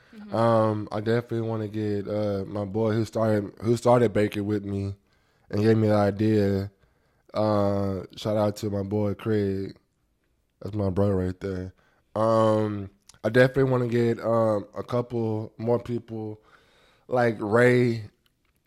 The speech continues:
Speaker 2: and, um, my brother gonna be back on it too. You know what I'm saying? It's a lot.
Speaker 1: Mm-hmm.
Speaker 2: You know, I definitely don't, don't wanna give out too much. I might just change it at the last minute. You never know with me. So
Speaker 1: Mm-hmm.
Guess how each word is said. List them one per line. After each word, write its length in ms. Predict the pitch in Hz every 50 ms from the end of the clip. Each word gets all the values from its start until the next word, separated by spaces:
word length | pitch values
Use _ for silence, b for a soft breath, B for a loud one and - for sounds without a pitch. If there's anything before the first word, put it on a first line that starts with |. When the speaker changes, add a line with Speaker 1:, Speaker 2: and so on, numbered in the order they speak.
| _ _ -
Speaker 2:
and, 580 | - 113 117 117 113 113 110 110 110 110 110 107
um, 720 | 98 110 113 113 110 110 110 107 107 104 104 101 98 95 - _ _ _ _ _ - - _ _ _ _ _ _ _ _ _ _ _ _ _ _ _ _ _ _ _
my 120 | - 117 113
brother 340 | 107 113 131 135 135 131 131
gonna 180 | 123 123 123 120
be 100 | 123 123
back 280 | 120 127 123 127 -
on 160 | 123 127 127
it 160 | 123 120 113 120
too. 460 | 127 131 131 131 127 127 123 120 117 _ _ -
You 80 | 107
know 120 | 120 120 120
what 80 | 117
I'm 80 | 117 113
saying? 300 | 107 - 117 117 117 120
It's 100 | 123 131
a 40 | 123
lot. 360 | 107 110 107 107 107 104 95
Speaker 1:
Mm-hmm. 320 | 87 - - 87 - -
Speaker 2:
You 60 | 101
know, 140 | 104 104 98 101
I 60 | 107
definitely 460 | 107 110 110 107 - 113 110 104 107
don't, 100 | 107 98
don't 160 | 95 104 107 104
wanna 120 | 104 104
give 180 | 95 101 104 104
out 200 | 101 98 95 -
too 160 | - 117 110
much. 440 | 107 107 107 104 101 95 - - b b b b b b b b -
I 120 | 110 110
might 400 | 107 110 110 107 107 107 104 92
just 180 | 107 104 101 -
change 320 | - 104 101 107 104 95
it 200 | 101 101 101 98 - - _ _ _ _ _ _ _ _ _ - - -
at 140 | 101 110 -
the 60 | 107
last 360 | 95 95 101 101 101 98 - -
minute. 300 | 101 107 104 101 98 98
You 120 | 101 104
never 240 | 104 104 104 98 101
know 180 | 101 101 101 98
with 220 | 95 98 95 92
me. 240 | 98 95 95 95 95
So 160 | 95 - - 92
Speaker 1:
Mm-hmm. 600 | 95 92 95 95 - - 196 180 196 196 185 180